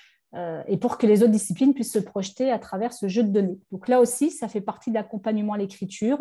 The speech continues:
et, euh, et se poser la question de l'élargissement de, de cette écriture. Et pour peut-être, euh, euh, à terme, de, de plus faire une, cette différenciation entre S T M et S H S et, euh, et, et, et de pouvoir accéder, euh,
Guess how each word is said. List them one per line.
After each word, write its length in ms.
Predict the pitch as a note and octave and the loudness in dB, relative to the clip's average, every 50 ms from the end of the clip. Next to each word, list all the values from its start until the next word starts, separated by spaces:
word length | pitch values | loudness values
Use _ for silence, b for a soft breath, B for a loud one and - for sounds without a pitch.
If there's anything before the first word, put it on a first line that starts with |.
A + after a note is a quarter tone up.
| - | -4
et, 300 | - G#3 G#3+ A3+ B3+ B3 | -4 -2 -2 0 0 0
euh, 180 | G3 E3 D#3+ D#3 - - | -2 -2 -4 -8 -10 -10
et 60 | F#3+ | -12
se 120 | - - | -12 -6
poser 200 | - G3+ G3 A3 | -2 0 2 4
la 80 | A#3 A3 | 4 2
question 340 | A3+ G3 F#3 - - A#3+ B3 | 0 -4 -6 -6 -6 -8 -6
de 120 | A3 G3+ | -4 -2
l'élargissement 640 | F#3 F#3 F#3 F#3 F#3 F3+ D#3+ F#3 - - - A3+ | -2 -2 -2 -2 -4 -6 -8 -10 -10 -8 -6 -4
de, 180 | A#3 A3 F#3 F3+ | -2 -2 -4 -4
de 120 | E3+ E3 | -6 -6
cette 240 | G3 F#3+ - G#3 G3+ | -6 -4 -6 -4 -4
écriture. 460 | G#3+ F#3+ - - E3 - - A#3 B3+ C#4+ B B B B B B B B B - | -4 -6 -6 -8 -12 -8 -4 -4 -4 -4 B B B B B B B B B -2
Et 120 | A3+ A3+ A3+ | 0 0 0
pour 280 | A3+ - A3+ A3+ A3+ G#3 | 0 2 2 2 4 4
peut-être, 480 | - A#3 G3+ C4 C4+ C4+ - - - | 2 2 2 2 0 0 0 -2 0
euh, 140 | A3 G#3 F#3+ F3+ B B B B _ - - - | 0 0 -2 -4 B B B B _ -14 -8 -4
euh, 320 | G3+ G3+ G3 F#3 F#3 F3 D#3 - B2+ - - - - _ - - - _ _ _ _ | -4 -2 -2 -2 -4 -4 -6 -6 -10 -10 -12 -14 -16 _ -20 -20 -20 _ _ _ _
à 80 | A#3+ A3+ | -2 -2
terme, 420 | - - - A#3+ C4+ D#4+ D4 B3+ | 0 4 4 6 6 6 6 4
de, 120 | G#3+ G#3+ G#3 | 2 2 0
de 120 | F#3 G3 | 0 -2
plus 460 | G3+ G3+ - - C#4+ C#4+ D4 C4+ A#3 | -4 -4 -4 -2 0 2 2 2 0
faire 160 | G3+ - A#3+ A3+ | 0 -2 -4 -4
une, 160 | A#3 A3 - | -4 -6 -4
cette 180 | - A#3 G#3 | -4 -4 -4
différenciation 720 | F#3+ A3+ A#3+ - B3+ A3+ A3+ A3+ - G#3 G3 - C4+ C4 | -4 -6 -6 -6 -6 -6 -6 -6 -8 -12 -12 -12 -10 -10
entre 200 | B3 B3 - - | -10 -10 -8 -6
S 240 | G3+ G#3 A3 G#3+ - | -6 -6 -6 -6 -4
T 120 | - - A3 | 0 2 2
M 220 | A3 A#3+ A#3+ A3 | 2 2 0 -2
et 40 | G3+ G3 | -4 -6
S 120 | G3 G3 | -8 -8
H 240 | F#3 F3 - - A#3+ | -10 -12 -6 -2 0
S 260 | B3+ C#4 C#4 C#4 - | 0 0 0 -2 -2
et, 220 | G#3+ A3+ A#3 A3 | -2 0 0 0
euh, 100 | F#3 F3 F3 b b b b b b b b _ _ - | -2 -4 -8 b b b b b b b b _ _ -16
et, 100 | F#3 F3 | -14 -14
et, 420 | - - - G3 F3+ E3+ - G3 | -12 -10 -8 -8 -8 -8 -8 -10
et 40 | F#3+ | -10
de 120 | F3+ D#3+ F#3+ | -8 -8 -10
pouvoir 380 | F3+ - - F#3+ G#3 A3+ A3+ | -10 -8 -4 -2 -2 0 0
accéder, 580 | G#3+ F3+ F#3+ - - G#3 F#3+ F3 A3 B3+ C4 A#3 | -2 -4 -6 -6 -4 -2 0 2 2 4 4 2
euh, 260 | F#3+ F3+ F3 E3+ F3 | 2 0 -2 -6 -8